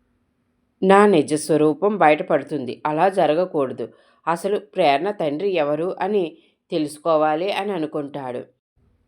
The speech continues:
అప్పుడే కైలాసనాథ్ నుంచి విజయానంద్కు ఫోన్ వస్తుంది. విజయానంద్ ఫోన్ లిఫ్ట్ చేసి,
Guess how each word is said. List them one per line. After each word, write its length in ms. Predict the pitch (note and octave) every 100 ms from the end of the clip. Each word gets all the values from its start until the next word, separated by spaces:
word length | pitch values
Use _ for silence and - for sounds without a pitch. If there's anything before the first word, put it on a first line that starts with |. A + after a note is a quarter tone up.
| _ -
అప్పుడే 420 | F3+ F3 D#3+ G#3+
కైలాసనాథ్ 760 | A3+ F#3+ D#3 D#3 D#3+ E3+ E3+ D3+
నుంచి 440 | G#3+ G#3+ E3+ C#3 D#3
విజయానంద్కు 720 | E3+ D3+ D#3 D3+ F3 G#3 G#3
ఫోన్ 340 | - D#3 E3
వస్తుంది. 400 | E3+ D3+ D#3+ B2+ - _ _ _ _ _ -
విజయానంద్ 720 | F3+ D#3+ D3+ D#3+ E3+ G3+ D#3+
ఫోన్ 380 | - - E3+ D#3+
లిఫ్ట్ 320 | G#3 - -
చేసి, 480 | F3 D#3+ - D#3 -